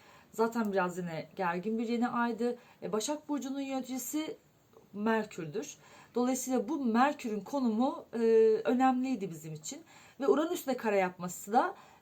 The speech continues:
ne yapıyor? Biraz böyle beklenmedik, ani, sarsıcı, şok edici gündemler getirebiliyor hayatımıza. Şahsen benim için de öyle oldu. Bilgisayarım bozuldu. Ee, ondan sonra çok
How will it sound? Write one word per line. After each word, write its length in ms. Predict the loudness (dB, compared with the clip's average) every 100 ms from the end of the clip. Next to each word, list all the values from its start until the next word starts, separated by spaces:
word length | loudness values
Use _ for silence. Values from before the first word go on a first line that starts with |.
| -10
ne 100 | 0
yapıyor? 480 | 2 2 0 -2 0
Biraz 320 | 2 0 0
böyle 220 | -2 -2
beklenmedik, 840 | -2 -2 0 0 0 -4 -8 -12 -18 -2
ani, 560 | 2 4 2 0 -6 -8 _ _ _
sarsıcı, 920 | -16 -4 -2 -2 -2 -6 -4 -6 -6 -10 _ _ -14
şok 340 | -4 -4 0
edici 300 | -2 -2 -2
gündemler 500 | 0 2 2 2 2
getirebiliyor 560 | 2 2 4 4 2 -2
hayatımıza. 720 | -6 -10 -12 -10 -4 -4 -4 -14 -20 -18
Şahsen 600 | -8 -6 -4 -2 -4 -2
benim 220 | -2 -2 -2
için 260 | -2 0
de 80 | 0
öyle 280 | 0 -2 -2
oldu. 380 | -2 0 0 0
Bilgisayarım 680 | -2 -4 0 2 4 2 -4 -20 -20 -6
bozuldu. 680 | -2 -2 -2 -6 -4 -6 -6 -14 -20 -20 -20 -6
Ee, 320 | -2 2 2 2
ondan 340 | 0 0 -4 -6
sonra 760 | -4 -4 -2 2 4 4 2 -10 _ _ -10
çok 320 | -6 -6